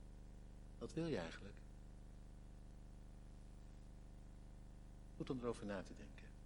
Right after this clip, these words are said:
Van tevoren een keus te maken. Zoals die Eliezer hier doet in samenspraak met Abraham.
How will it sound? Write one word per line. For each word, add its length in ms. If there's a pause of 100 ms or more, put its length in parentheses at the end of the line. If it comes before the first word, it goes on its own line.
(140)
Van 160
tevoren 380
een 60
keus 240
te 160
maken. 300 (100)
Zoals 240
die 120
Eliezer 600 (500)
hier 200 (180)
doet 220
in 80
samenspraak 640
met 140
Abraham. 380